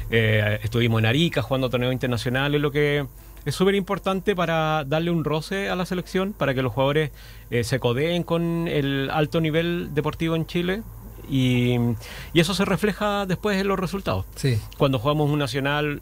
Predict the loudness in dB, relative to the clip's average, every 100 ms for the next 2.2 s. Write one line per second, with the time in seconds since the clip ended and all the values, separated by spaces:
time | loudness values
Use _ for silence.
0 | -8 -4 0 0 0 0 -2 0 2 2
1 | 2 2 -2 -4 0 2 2 0 0 0
2 | 0 -2